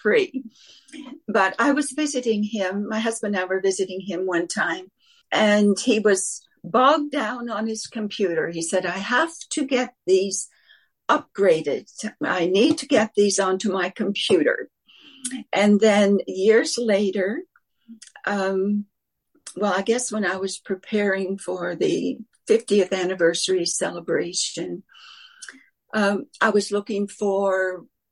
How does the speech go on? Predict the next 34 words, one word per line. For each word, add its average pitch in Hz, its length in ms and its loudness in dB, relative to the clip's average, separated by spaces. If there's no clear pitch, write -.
information 196 680 -2
on 180 180 -4
the 180 120 -4
trail 165 440 0
to - 120 -16
put - 240 -2
things 170 280 -2
together. 170 640 0
And 208 140 4
actually, 202 340 2
there 202 120 0
was 196 180 -2
a 202 80 -2
lot 196 320 2
of 175 160 -8
things 285 420 2
that - 140 0
were 220 120 4
being 208 280 2
lost. 190 460 -2
Some 190 200 -4
people 196 420 -6
thought 180 340 2
he 185 200 -6
did 175 260 2
this. 175 260 0
Some 185 200 -4
people - 320 -8
didn't 180 260 -4
know 190 220 4
when 170 220 -4
he 175 140 -4
did 175 220 4
it. 175 240 2